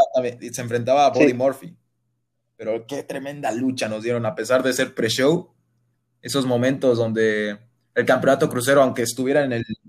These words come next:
Speaker 1: en el
Speaker 2: De
Speaker 1: kickoff,
Speaker 2: crucero.
Speaker 1: valía la pena verlo, por la calidad.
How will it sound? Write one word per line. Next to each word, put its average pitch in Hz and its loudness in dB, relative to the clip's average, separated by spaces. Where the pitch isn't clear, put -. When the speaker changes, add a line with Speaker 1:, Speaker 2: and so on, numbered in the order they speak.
Speaker 1:
en 120 -8
el 120 -4
Speaker 2:
De 151 0
Speaker 1:
kickoff, 147 4
Speaker 2:
crucero. 135 2
Speaker 1:
valía 131 2
la 135 2
pena 131 -2
verlo, 117 -4
por 110 -8
la 113 -4
calidad. 117 -2